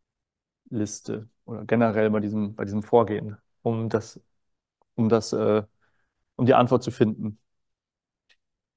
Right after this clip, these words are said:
Was ist hier der schlimmste Fall? Ja.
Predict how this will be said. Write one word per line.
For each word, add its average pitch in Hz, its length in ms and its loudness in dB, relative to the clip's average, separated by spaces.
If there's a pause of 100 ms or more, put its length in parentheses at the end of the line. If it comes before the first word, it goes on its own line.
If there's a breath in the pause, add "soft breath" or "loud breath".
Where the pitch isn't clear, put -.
(1000)
Was 123 140 -4
ist 123 140 -2
hier 127 200 4
der 110 380 0 (360)
schlimmste 135 420 4
Fall? - 360 -8 (3750)
Ja. - 260 0